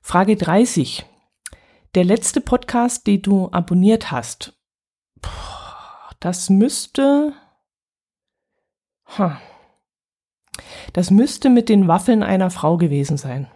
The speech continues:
glaube ich. Aber sicher bin ich mir nicht und ich weiß jetzt auch nicht, ob man das in meinem Podcatcher nachschauen kann. Keine Ahnung, aber ich glaube, das müsste mit den Waffeln einer Frau s-, gewesen sein. Genau. Frage einunddreißig.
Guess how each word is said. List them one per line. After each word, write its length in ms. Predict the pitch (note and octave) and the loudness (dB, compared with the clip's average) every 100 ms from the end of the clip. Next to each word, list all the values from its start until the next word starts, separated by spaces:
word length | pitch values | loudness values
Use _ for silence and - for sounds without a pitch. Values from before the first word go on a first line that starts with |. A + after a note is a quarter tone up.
| _ - | _ -14
glaube 320 | - C#3+ C#3 | -8 -6 -6
ich. 300 | - - - _ - | -8 -14 -20 _ -10
Aber 280 | E3+ E3+ F#3 | -6 0 0
sicher 300 | G3 G3+ G#3 | 2 0 2
bin 160 | F#3 | 2
ich 140 | F3+ F3+ | 0 2
mir 80 | |
nicht 240 | F3+ B3+ - | 2 2 0
und 100 | G#3 | -4
ich 160 | F3+ | -4
weiß 280 | D3+ F#3 B3+ | -2 -2 0
jetzt 180 | B3+ - | -4 -2
auch 140 | G#3 | 0
nicht, 340 | G#3+ A3+ - - | 2 0 -2 -6
ob 160 | G3+ | -4
man 140 | G3+ F#3+ | -4 -4
das 140 | F#3 | -4
in 80 | F#3 | -2
meinem 200 | F3 F3+ | -2 -2
Podcatcher 480 | F3 - D#3+ - E3+ | -4 -6 -8 -6 -6
nachschauen 400 | C#3 C#3 C3+ C#3 | -6 -8 -10 -10
kann. 240 | - C#3+ - - - - - - | -10 -14 -20 -20 -20 -20 -20 -4
Keine 180 | F#3 G3 | 0 2
Ahnung, 240 | G3+ B3 | 2 2
aber 160 | G#3 G3 | 2 0
ich 140 | G3 | 0
glaube, 500 | F3+ G3 G#3 G3 _ _ - | 2 4 4 2 _ _ -6
das 200 | F3+ F#3+ | 0 2
müsste 500 | G#3+ A3 A3+ G#3 F#3+ | 2 2 2 2 0
mit 240 | F3+ F#3 | -4 0
den 120 | F#3+ | 2
Waffeln 280 | D#3+ D3+ F#3 | 0 -2 -2
einer 220 | E3+ E3 | -2 -4
Frau 200 | - C#3 | -4 -6
s-, 260 | C#3+ - - - | -6 -8 -16 -6
gewesen 320 | F3 D#3 D3 | -2 0 -2
sein. 300 | C#3+ A2+ A#2 - _ - | -6 -8 -14 -16 _ -6
Genau. 240 | E3+ C3+ - _ _ _ _ _ _ _ _ - - - - - - - | -4 -4 -8 _ _ _ _ _ _ _ _ -16 -14 -14 -14 -16 -18 -20
Frage 340 | - F3 F3+ F3 | -6 0 0 2
einunddreißig. 960 | F#3 A#3+ B3+ C4+ C#4 F4 - - - | 2 4 2 0 0 -4 -6 -12 -14